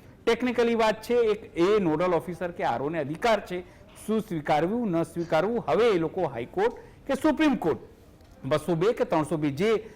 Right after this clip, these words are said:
નિયમ છે, જે પ્રમાણે એક્ઝેક્ટ મને યાદ નથી, પણ જે બાબુ માંગુકિયા કહેતા હતા તે પ્રમાણે એ બંને અધિકાર તેમની પાસે છે. હવે એ નિર્ણય શું આપવું, આના ઉપર સ્ટે આપવું, અ, કે પછી, અ,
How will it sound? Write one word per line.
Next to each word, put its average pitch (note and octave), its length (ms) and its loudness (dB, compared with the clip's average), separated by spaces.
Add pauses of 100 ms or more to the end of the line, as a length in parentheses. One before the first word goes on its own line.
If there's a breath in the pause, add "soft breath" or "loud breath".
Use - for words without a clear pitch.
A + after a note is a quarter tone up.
(120 loud breath)
નિયમ G3+ 280 2
છે, F3 160 -2
જે E3+ 140 0
પ્રમાણે D3+ 320 0
એક્ઝેક્ટ E3 320 -4
મને C#3+ 160 0
યાદ B2 260 -2
નથી, C#3 160 -4
પણ B3 220 0 (300 loud breath)
જે F#3+ 80 0
બાબુ E3 260 2
માંગુકિયા C3+ 540 -4
કહેતા C#3 180 -2
હતા E3+ 120 -2
તે D#3 180 -2
પ્રમાણે C#3 380 -4
એ G#3+ 240 -2
બંને F#3+ 480 0
અધિકાર D3 540 -2
તેમની C3 320 -6
પાસે B2 320 -10
છે. F3 340 -10 (480 loud breath)
હવે D#4+ 340 2
એ C4 540 -2
નિર્ણય F#3+ 480 0
શું G3+ 420 0
આપવું, G3+ 460 -4
આના C#3+ 140 -2
ઉપર A#2+ 240 -6
સ્ટે F3+ 420 0
આપવું, G3+ 440 0 (380 loud breath)
અ, C#3 200 2
કે F3 280 -2
પછી, F#3+ 460 -2
અ, - 60 -10